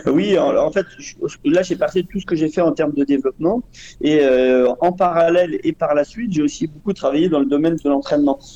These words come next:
Donc une des premières activités que j'ai eues après avoir passé le diplôme, brevet d'état, euh, premier degré, euh,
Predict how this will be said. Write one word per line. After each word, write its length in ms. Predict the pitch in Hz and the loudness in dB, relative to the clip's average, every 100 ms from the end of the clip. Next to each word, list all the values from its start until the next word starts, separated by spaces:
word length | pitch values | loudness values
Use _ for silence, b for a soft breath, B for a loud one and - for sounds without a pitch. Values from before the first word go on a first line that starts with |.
| - | -8
Donc 160 | 160 | -4
une 80 | 143 | -2
des 100 | 151 | -2
premières 340 | 156 185 190 165 | 0 -2 0 -2
activités 600 | 151 151 143 - 156 143 | -4 -8 -8 -4 -2 -2
que 60 | |
j'ai 140 | 135 139 | 0 0
eues 180 | 214 | 2
après 220 | 165 - 127 | -2 -2 -4
avoir 220 | 117 - | -4 -4
passé 240 | 127 139 127 | -4 -2 -2
le 60 | |
diplôme, 500 | - 110 143 151 143 | -4 -8 -2 0 0
brevet 260 | 113 113 120 | 0 -2 0
d'état, 500 | 120 117 123 120 117 | -2 0 2 4 2
euh, 220 | 104 104 | 2 -2
premier 320 | 104 123 117 | -2 -2 -2
degré, 720 | 113 110 113 113 135 143 147 131 | -2 -2 -2 0 2 2 2 2
euh, 400 | 107 110 113 | 2 2 2